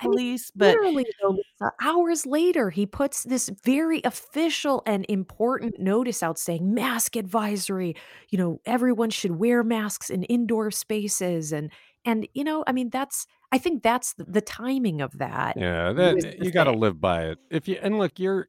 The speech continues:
Speaker 3: the thing you gotta remember when you're mayor, and he's new and he'll learn, is you're the leader. You lead by example. And so if people had seen pictures of him at a crowded bar wearing a mask, his message the next day would be more meaningful.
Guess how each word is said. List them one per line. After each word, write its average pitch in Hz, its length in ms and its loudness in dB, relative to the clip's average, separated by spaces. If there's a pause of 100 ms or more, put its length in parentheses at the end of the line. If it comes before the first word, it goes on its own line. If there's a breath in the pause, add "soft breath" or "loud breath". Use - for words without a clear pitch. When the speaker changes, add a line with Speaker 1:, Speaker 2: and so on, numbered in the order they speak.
(120)
Speaker 3:
the 196 180 -2
thing 254 240 -4
you 226 120 -4
gotta 143 260 -2
remember 120 480 0
when 101 180 -2
you're 95 120 -2
mayor, 104 400 -2
and 104 100 -8
he's 156 220 -10
new 101 440 -2
and 110 180 -6
he'll 110 220 -6
learn, 87 440 -4 (520 soft breath)
is 139 560 4
you're 156 240 -2
the 190 140 -6
leader. 185 540 -4
You 117 160 -2
lead 165 280 -4
by 151 200 2
example. 147 760 -2
And 95 100 -8
so 139 220 2
if - 140 -4
people 196 320 0
had 147 100 2
seen 151 260 0
pictures 151 460 -2
of 123 100 -2
him 123 440 0
at 123 180 0
a 127 60 -6
crowded 113 480 0
bar 113 320 4
wearing 117 360 -2
a 110 40 -4
mask, 127 560 -4
his 113 200 -2
message 123 460 -2
the 110 220 -2
next 107 280 -4
day 107 240 0
would 98 200 -6
be 113 120 -4
more 104 200 -2
meaningful. 120 580 0